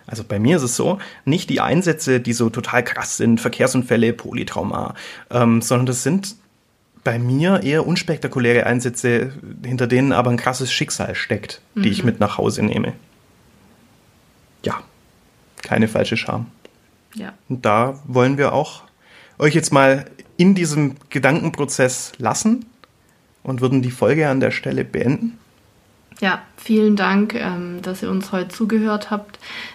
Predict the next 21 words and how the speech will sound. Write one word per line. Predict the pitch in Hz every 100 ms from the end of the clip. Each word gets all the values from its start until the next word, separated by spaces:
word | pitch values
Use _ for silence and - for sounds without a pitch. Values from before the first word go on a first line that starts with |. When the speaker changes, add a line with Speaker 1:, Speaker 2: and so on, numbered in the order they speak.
| -
Speaker 2:
dass | 190
ihr | 185
euch | 135 180
getraut | - 185 - 147 170 220
habt | 254 233 -
zuzuhören | - 247 247 - 240 233 240 240 254 262 - - - - - _ _ -
und, | 190 185 180 180 180 180 -
ähm, | - 180 175 175 185 - _ _ _ _ _ -
ja, | 170 175 208 - -
sprecht | - - 196 196
über | 208 196
eure | 196 190 185
Gefühle. | 190 - 196 180 175 185 - _ _ _ -
Das | - -
ist | 190 -
alles | 190 196 208 208
valide | 185 196 208 233 240 220
und | 185 190 190
darf | 175 165 185
sein | - 175 175 214 226
und | 233 190 185 196 -